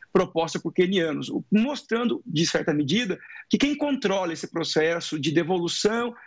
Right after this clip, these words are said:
é, de valo-, de objetos de valores históricos, culturais, é, e também de possíveis reparações econômicas às vítimas de atos de violência e de violação de direitos humanos são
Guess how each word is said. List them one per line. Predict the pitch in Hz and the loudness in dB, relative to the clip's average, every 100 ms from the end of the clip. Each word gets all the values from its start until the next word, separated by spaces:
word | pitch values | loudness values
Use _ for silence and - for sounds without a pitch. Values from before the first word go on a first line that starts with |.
| - - | -16 -2
é, | 160 165 - | 0 2 -2
de | 143 | -4
valo-, | 156 165 165 - | 0 0 0 -4
de | 143 156 135 | 0 0 2
objetos | 139 160 147 165 - | 2 4 2 0 -6
de | 165 | -2
valores | 151 156 147 | -2 -2 -4
históricos, | 143 - 147 156 151 - | -4 0 0 0 -6 -6
culturais, | 156 - 143 147 175 160 147 - _ - | -2 0 2 2 0 -2 -6 -12 _ 0
é, | 139 156 220 | 2 2 0
e | 208 | 2
também | 277 208 190 226 | 2 2 2 0
de | 165 208 - | 0 -2 -2
possíveis | - - 277 302 - | -2 2 2 0 -2
reparações | 277 285 254 214 - 226 240 | -4 -2 -4 -4 -2 -2 0
econômicas | 208 175 165 185 175 175 165 | 0 0 2 2 0 -4 -2
às | 147 | -2
vítimas | 127 208 180 151 147 - - - | 2 2 2 0 0 -6 -18 -14
de | - 151 175 | 0 2 2
atos | 170 175 156 | -2 -4 -2
de | 156 | 0
violência | 156 139 151 220 254 214 | 2 0 -2 -2 0 0
e | |
de | 160 | 0
violação | 175 160 165 | 0 -2 -2
de | 147 | 0
direitos | 156 151 | 0 2
humanos | 160 240 - _ _ - | 0 0 -6 _ _ -6
são | - - 240 294 | -2 2 0 0